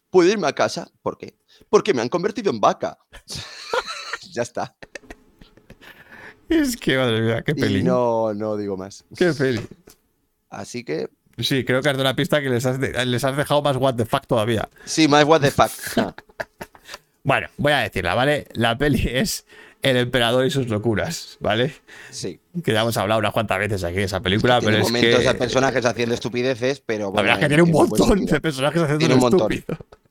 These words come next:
Speaker 2: <laughs> Pero
Speaker 1: Mm.
Speaker 2: como, bueno, Robert acaba de decir El emperador y sus locuras. No sé si lo has dicho
Speaker 1: Hombre, ya,
Speaker 2: antes.
Speaker 1: pero ya porque te acaba de escuchar.
Speaker 2: No, no lo sé, como va con retraso el chat, a lo
Speaker 1: Ah,
Speaker 2: mejor
Speaker 1: bueno,
Speaker 2: ha
Speaker 1: claro,
Speaker 2: acertado.
Speaker 1: puede
Speaker 2: No lo
Speaker 1: ser.
Speaker 2: sé,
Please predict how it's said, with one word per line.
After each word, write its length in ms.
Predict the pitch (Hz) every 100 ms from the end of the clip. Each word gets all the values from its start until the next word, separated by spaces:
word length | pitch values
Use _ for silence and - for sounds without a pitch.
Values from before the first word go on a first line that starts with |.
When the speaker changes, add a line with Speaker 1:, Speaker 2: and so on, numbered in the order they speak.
| _ -
Speaker 2:
<laughs> 400 | - - - 190 _ _ _ _ _ _ -
Pero 200 | 151 143
Speaker 1:
Mm. 40 |
Speaker 2:
como, 800 | 147 143 139 143 139 139 139 - _ _ _ _
bueno, 280 | 147 196 247
Robert 300 | 147 180 214
acaba 260 | 190 175 202
de 60 | 202
decir 180 | 175 208
El 60 | 196
emperador 260 | 151 160
y 40 | 165
sus 40 |
locuras. 320 | 143 160 143
No 100 | 135
sé 120 | 165 175
si 60 |
lo 80 | 170
has 60 | 156
dicho 60 |
Speaker 1:
Hombre, 180 | 131 160
ya, 60 | 165
Speaker 2:
antes. 80 | 160
Speaker 1:
pero 80 | 139
ya 120 | 131
porque 180 | 123 123
te 60 | 143
acaba 220 | 139 143
de 60 | 151
escuchar. 520 | 143 147 143 165 277
Speaker 2:
No, 160 | - 147 170 - 143 - 143
no 100 | 156
lo 120 | 185
sé, 260 | - 202 170 -
como 140 | 135
va 80 | 131
con 120 | 180
retraso 360 | 180 170 180 170
el 60 |
chat, 180 | - 175
a 40 | 170
lo 60 |
Speaker 1:
Ah, 40 | 131
Speaker 2:
mejor 140 | 127
Speaker 1:
bueno, 160 | 151 170
Speaker 2:
ha 80 | 160
Speaker 1:
claro, 160 | 135 127
Speaker 2:
acertado. 120 | 170
Speaker 1:
puede 160 | 127 127
Speaker 2:
No 80 | 147
lo 100 | 123
Speaker 1:
ser. 200 | 131
Speaker 2:
sé, 60 | 117